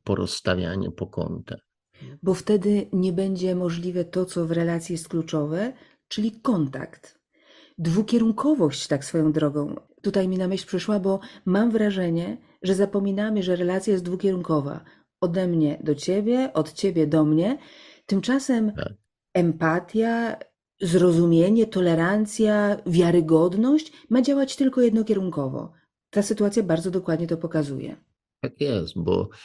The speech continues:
Speaker 1: jak w relacji nie ma wzajemności, jak nie ma otwartości i wynikającego stąd szacunku wzajemnego, to wszystko się kończy jak w seksmisji.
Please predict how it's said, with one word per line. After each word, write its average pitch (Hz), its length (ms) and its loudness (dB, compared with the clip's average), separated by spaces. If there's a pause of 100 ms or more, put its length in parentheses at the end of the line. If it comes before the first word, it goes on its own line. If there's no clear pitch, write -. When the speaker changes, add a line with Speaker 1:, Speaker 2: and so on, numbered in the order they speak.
(300)
Speaker 1:
jak 92 160 0
w - 40 0
relacji 107 500 2
nie 104 120 2
ma 117 140 0
wzajemności, 95 840 -2
jak - 240 -8
nie 92 120 -2
ma 110 140 0
otwartości - 1200 -4 (220)
i 98 460 -4
wynikającego 104 1120 0
stąd - 540 -4 (400)
szacunku - 880 0
wzajemnego, 82 1000 -2 (400)
to 170 480 0 (520)
wszystko - 400 -2
się 127 140 -2
kończy 131 840 -2
jak 127 240 -4
w - 60 -8
seksmisji. - 800 0